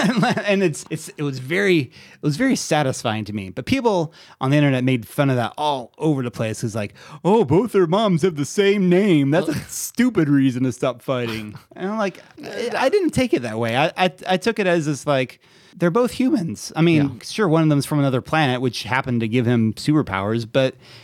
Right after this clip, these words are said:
Speaker 1: in the end, he's just a man.
Speaker 2: Yeah. I, you, I think th-, the hardest thing with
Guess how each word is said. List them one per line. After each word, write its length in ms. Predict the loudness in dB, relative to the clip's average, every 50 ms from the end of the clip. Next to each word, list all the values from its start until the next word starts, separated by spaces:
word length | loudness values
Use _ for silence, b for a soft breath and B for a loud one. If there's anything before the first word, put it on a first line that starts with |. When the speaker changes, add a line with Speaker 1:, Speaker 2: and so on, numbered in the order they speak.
| B B B
Speaker 1:
in 140 | -6 -2 2
the 160 | 2 2 4
end, 300 | 4 2 2 2 0 -2 -6 _
he's 440 | _ _ _ -8 -6 -6 -6 -6 -6
just 200 | -8 -8 -4 -2
a 60 | 0
man. 460 | 0 2 2 0 0 -2 -4 -8 -12 -10 -6
Speaker 2:
Yeah. 180 | -2 -2 -2 -2 B B -14 B -14 B B B B
I, 140 | -10 -8 -8
you, 380 | -8 -8 -8 -6 -6 -6 -6 -8 -8
I 200 | -2 0 0 0
think 360 | 0 0 0 0 0 0 -2 -4 -10 -10 -8
th-, 140 | -10 -10 -10 -8 -6
the 140 | -2 -2 -2
hardest 300 | 0 0 0 2 2 2
thing 160 | 2 2 2
with 240 | 2 0 -2 -6